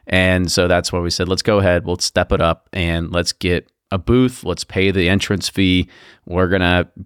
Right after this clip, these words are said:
bring in a bunch of cases of whiskey for people to try." And that's just one of those things that as we start going down this path, we're starting to realize that me-, more people just need to try the whiskey. It's the same reason why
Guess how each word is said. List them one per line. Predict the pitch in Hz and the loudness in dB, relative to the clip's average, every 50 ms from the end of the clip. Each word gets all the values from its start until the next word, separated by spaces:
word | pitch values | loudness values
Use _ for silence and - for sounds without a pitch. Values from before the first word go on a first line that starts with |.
| - _ _ _ _ | -20 _ _ _ _
bring | - 104 98 101 98 | 0 0 2 2 2
in | 95 95 | 2 2
a | 90 82 | 0 0
bunch | 73 - _ 101 101 101 - - | -2 -4 _ -2 -2 0 -2 -4
of | 90 - | -2 0
cases | 104 98 95 - 98 85 | 0 0 0 -2 -2 0
of | 95 90 | 0 0
whiskey | 85 90 90 85 - - 95 90 | 0 0 -2 -2 -2 -2 -4 -4
for | - - 80 | -4 -8 -6
people | - 95 87 - 90 | -6 -6 -6 -6 -8
to | 87 85 | -10 -10
try." | - - - 123 113 110 107 107 107 104 98 - - - - - _ | -10 -6 0 0 2 2 4 4 2 2 0 -2 -8 -18 -20 -20 _
And | - 127 139 | -2 -2 -2
that's | 147 - | 0 0
just | - 143 - - | -2 -4 -4 -2
one | 123 117 | -2 0
of | 104 | 0
those | 101 - | 0 0
things | - 110 104 98 82 | 0 0 0 0 0
that | 85 85 - - _ _ _ _ | -2 -4 -4 -6 _ _ _ _
as | - 107 107 101 | -4 -2 -2 -2
we | 113 | -2
start | - - 104 95 82 | -2 0 -2 0 0
going | - 90 87 85 | -2 -4 -2 -2
down | 85 85 80 | -2 -4 -4
this | 80 - | -4 -8
path, | - - 120 113 104 92 - - _ _ _ _ _ _ _ - - | -6 -4 -2 0 0 -2 -4 -6 _ _ _ _ _ _ _ -2 0
we're | 123 120 | 0 0
starting | - 175 170 147 107 | 0 0 -2 -2 -2
to | 98 | -2
realize | 98 101 104 98 90 85 80 | 0 2 2 4 2 2 0
that | 87 80 - _ _ | -2 -6 -8 _ _
me-, | 110 110 95 107 113 98 - - - | -6 0 2 2 2 0 -2 -8 -8
more | 101 127 131 135 | -2 0 0 0
people | - - 117 - - 98 | 0 -2 -4 -4 -4 -4
just | 87 87 - | -4 -4 -2
need | 92 90 80 - | -2 -4 -4 -2
to | 85 82 78 - _ | -4 -6 -6 -8 _
try | - - - 82 80 | -8 -6 -4 -4 -4
the | 73 - | -6 -8
whiskey. | - - - - - - - - - - _ _ _ _ _ _ _ _ | -10 -10 -8 -8 -8 -10 -12 -16 -16 -20 _ _ _ _ _ _ _ _
It's | - 123 120 | -4 -2 -2
the | - 117 | 0 0
same | - - 156 147 123 | 2 2 2 2 2
reason | 107 117 113 95 98 90 87 85 | 2 2 2 2 0 -2 -2 -2
why | 87 82 82 82 80 78 | -2 -2 0 0 -2 -4